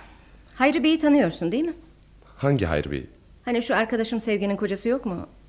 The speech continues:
Speaker 1: Üç yıl önce ölen Sevgi'nin kocası. İşte o.
Speaker 2: Yaşlı, hasta ve aceleci. Ne dedim peki?
Speaker 1: Ne diyebilirdim ki? Olacak iş değil.
Speaker 2: Neden olmasın? Durma derim ben,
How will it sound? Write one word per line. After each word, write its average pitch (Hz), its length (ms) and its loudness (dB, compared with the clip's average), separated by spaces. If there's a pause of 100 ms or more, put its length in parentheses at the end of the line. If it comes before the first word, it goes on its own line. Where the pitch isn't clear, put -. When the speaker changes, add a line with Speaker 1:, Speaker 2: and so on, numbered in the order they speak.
(220)
Speaker 1:
Üç - 300 -2
yıl 233 100 2
önce 202 320 0
ölen 202 240 0
Sevgi'nin 190 460 0
kocası. 151 340 -4 (420)
İşte - 280 -6 (360)
o. 196 60 2
Speaker 2:
Yaşlı, 101 480 6
hasta 156 580 6
ve 160 120 6
aceleci. 95 540 6 (540)
Ne 180 140 12
dedim 147 200 8
peki? 127 240 4 (400)
Speaker 1:
Ne 294 240 2
diyebilirdim 247 600 4
ki? - 180 -8 (340)
Olacak 269 380 6
iş - 180 -10
değil. 139 280 -8
Speaker 2:
Neden 156 260 12
olmasın? 220 480 6 (300)
Durma 165 320 10
derim 90 220 4
ben, 101 160 2